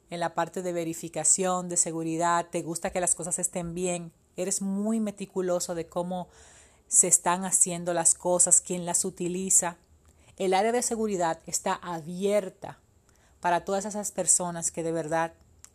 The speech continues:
quieren asegurar el futuro, las credenciales de nosotros, quieren asegurar que realmente los software están siendo utilizados por las personas que son y que no seamos estafados. Muchas de las personas que han entrado al área de seguridad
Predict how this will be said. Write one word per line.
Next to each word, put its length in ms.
quieren 500
asegurar 760
el 100
futuro, 580
las 200
credenciales 840
de 120
nosotros, 680
quieren 220
asegurar 440
que 120
realmente 400
los 180
software 400
están 300
siendo 240
utilizados 460
por 160
las 120
personas 320
que 120
son 280
y 80
que 180
no 140
seamos 500
estafados. 800
Muchas 280
de 80
las 120
personas 400
que 80
han 100
entrado 300
al 60
área 160
de 80
seguridad 560